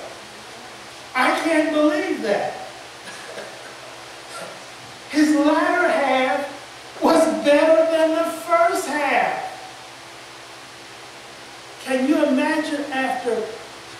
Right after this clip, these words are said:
God bragging on him and saying, "Have you considered my servant Job?"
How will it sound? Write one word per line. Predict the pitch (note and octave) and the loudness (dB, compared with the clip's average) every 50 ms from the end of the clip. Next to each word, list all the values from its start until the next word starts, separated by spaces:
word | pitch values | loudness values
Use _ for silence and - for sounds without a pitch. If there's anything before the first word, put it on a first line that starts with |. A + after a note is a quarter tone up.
| - - - E3+ E3 | -16 -16 -14 -10 -4
God | - B3+ - - - - - - - - G#3+ | 0 4 4 6 6 4 4 2 0 0 0
bragging | B3 C#4 D4 D4 D4+ D4+ D4+ B3+ A#3+ A3 G#3+ G#3 | 2 2 4 4 2 2 2 2 2 0 0 0
on | G3+ G3 F#3+ F#3+ F3+ | 0 0 -2 -2 -2
him | G3 G3+ G3+ G3+ G3 F#3+ | -2 -2 -2 -2 -2 -2
and | F#3 | -4
saying, | F3+ - A3 G#3 G3+ G3+ G3 F#3+ F#3 - | -4 -2 -2 -2 -2 -2 -2 -2 -4 -4
"Have | G3+ G3+ G3 - G3 A3 A#3 | -4 -6 -6 -6 -6 -8 -8
you | C4 B3+ - | -8 -8 -8
considered | A3+ G3 F3+ - - - - A3 A3 A3 - B3+ G#3+ G3+ | -6 -6 -6 -8 -8 -8 -8 -6 -6 -6 -4 -6 -6 -6
my | G3+ G3 F3+ E3+ | -6 -8 -8 -8
servant | - - - A3 A3+ A#3+ A#3+ - G3+ F#3+ F#3 F#3 F#3+ G3+ | -8 -8 -4 -2 -2 -2 -2 -4 -6 -6 -10 -10 -8 -6
Job?" | G3+ G3+ G#3+ G#3+ A3 A3+ A#3 - | -4 -2 0 0 0 0 -2 -4